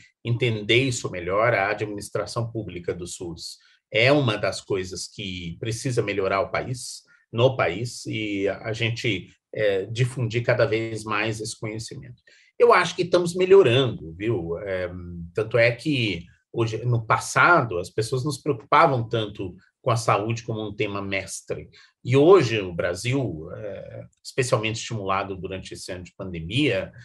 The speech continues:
é, já relenca a saúde pública, é, junto com a economia e segurança, como os três principais temas pra essa próxima eleição. Eu acho que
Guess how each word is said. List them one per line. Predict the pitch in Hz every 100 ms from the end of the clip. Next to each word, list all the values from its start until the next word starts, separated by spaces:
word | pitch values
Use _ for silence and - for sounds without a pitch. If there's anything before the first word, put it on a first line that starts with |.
| - _ -
é, | 104 98 98 95 92 87 90 - -
já | 127 123 135 147
relenca | 135 139 127 120 147 143 110 101 95 110
a | 117
saúde | - 110 120 123
pública, | 113 127 143 120 92 98 87 - _ _ _
é, | - 104 95
junto | 113 139 120
com |
a | 123
economia | 113 120 110 101 95
e | 92
segurança, | - 104 101 127 160 -
como | 123 127
os | 131
três | 127 131 -
principais | 143 123 123 135 -
temas | - 120 113 117 - _ _ _
pra | 113
essa | 101 - 120
próxima | 104 - -
eleição. | 98 92 - - 113
Eu | 131 165
acho | 175 -
que | 151 135 110 95